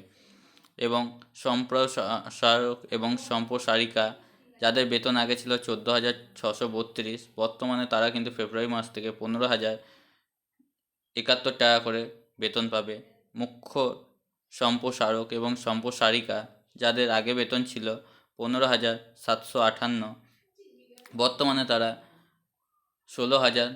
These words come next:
দুশো একত্রিশ টাকা করে বেতন পাবে ফেব্রুয়ারি মাস থেকেই।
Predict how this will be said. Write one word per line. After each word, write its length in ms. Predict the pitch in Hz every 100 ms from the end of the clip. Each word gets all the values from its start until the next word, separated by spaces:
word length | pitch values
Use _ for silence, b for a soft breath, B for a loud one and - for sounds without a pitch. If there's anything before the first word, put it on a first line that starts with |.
| 120
দুশো 220 | 120 131
একত্রিশ 320 | 117 - 123
টাকা 200 | - 117 113
করে 160 | 120
বেতন 280 | 113 107 113
পাবে 260 | 113 107 110 113 _ _ _ _ _ _ _ _ -
ফেব্রুয়ারি 380 | 127 120 131 131
মাস 200 | 127 120 -
থেকেই। 260 | 113 117